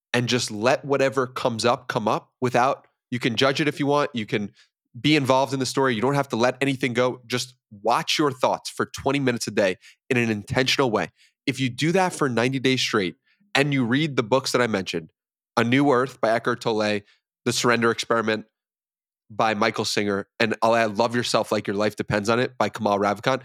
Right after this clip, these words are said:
If you do that, Danny from twenty nineteen, if you do that for ninety days straight, your life will be different. And so that's my recommendation. And, um,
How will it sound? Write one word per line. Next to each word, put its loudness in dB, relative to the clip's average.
If -4
you 0
do 0
that, 2
Danny 0
from -2
twenty 0
nineteen, -2
if -2
you -2
do -2
that -2
for 2
ninety 0
days 2
straight, 0
your 2
life -2
will 0
be 0
different. 0
And 2
so 0
that's 0
my 2
recommendation. -2
And, 2
um, -2